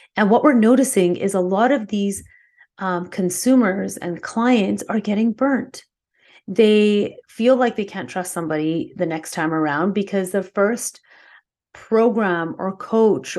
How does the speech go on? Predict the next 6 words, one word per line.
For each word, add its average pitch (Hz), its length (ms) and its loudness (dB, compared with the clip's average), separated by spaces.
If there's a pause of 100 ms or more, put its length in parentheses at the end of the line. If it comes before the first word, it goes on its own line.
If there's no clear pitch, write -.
or, 175 520 0
or 180 540 -4
resource 196 680 -2
did 175 160 -4
not 170 280 -8
deliver. 180 580 -6